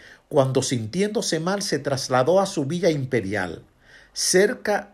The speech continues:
de Nicomedia, en el Asia Menor,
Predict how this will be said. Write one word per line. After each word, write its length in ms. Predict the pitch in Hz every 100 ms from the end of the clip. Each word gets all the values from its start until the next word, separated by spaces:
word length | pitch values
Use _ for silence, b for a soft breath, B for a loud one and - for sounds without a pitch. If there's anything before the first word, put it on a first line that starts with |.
| -
de 240 | 107 139
Nicomedia, 840 | 131 127 127 110 120 104 95 - _ _ _ -
en 160 | 123 113
el 140 | 110
Asia 260 | 127 - 131
Menor, 480 | 101 98 98 -